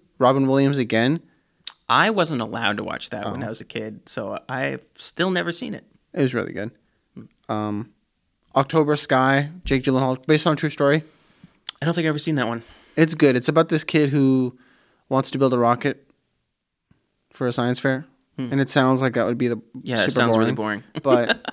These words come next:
Speaker 1: I swear it's really good. It's based on a true story, and he eventually becomes a
Speaker 2: Astronaut?
Speaker 1: a rocket
Speaker 2: Rocket scientist?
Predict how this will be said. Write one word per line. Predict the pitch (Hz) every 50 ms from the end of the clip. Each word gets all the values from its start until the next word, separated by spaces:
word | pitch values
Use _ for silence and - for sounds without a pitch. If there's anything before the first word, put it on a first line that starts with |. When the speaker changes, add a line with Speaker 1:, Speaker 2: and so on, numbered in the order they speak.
| _ _ -
Speaker 1:
I | 208 - - - 156
swear | - 233 233 220
it's | 208 -
really | 180 175 160
good. | 143 139 117 110 131 - _ -
It's | 165 143 -
based | - 214 220 220 -
on | 302 269
a | 208
true | 185 214 202
story, | - - 156 147 151 165 160 - _ _ _ _ _ _ _ - -
and | 127 135
he | 143
eventually | 135 139 135 131 - - 147
becomes | 135 139 - - 143 131 127 123
a | 127 117 117 113 113 - _ _ _ _ _ _ _ _ _ _ _ _ _ _ _ _ _ _ _ _ _ _ _ - - _ -
Speaker 2:
Astronaut? | 104 110 - - - 143 156 170 - _ _ _ _ _ _ _ _ _ _ -
Speaker 1:
a | -
rocket | - - - 110 117 139 139 143 147 143 - _ _ _ _ _ _ _ - - 160
Speaker 2:
Rocket | 151 - 123 131 143
scientist? | 143 - 147 156 156 151 170 - -